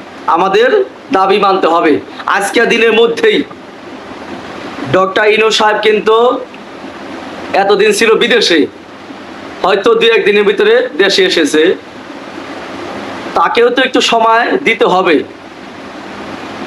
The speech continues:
আর তারা জালো জালো, আগুন জ্বলো,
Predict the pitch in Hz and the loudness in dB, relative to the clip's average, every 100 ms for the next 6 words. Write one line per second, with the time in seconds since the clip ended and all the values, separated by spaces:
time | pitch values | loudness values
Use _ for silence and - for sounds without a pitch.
0 | - - 160 165 170 190 202 208 233 254 | -6 0 2 2 2 2 4 4 4 0
1 | - - - - 196 190 214 202 226 226 | -6 -20 -18 -2 2 4 4 4 4 4
2 | 247 196 208 220 190 170 165 135 | 4 4 2 2 2 4 4 2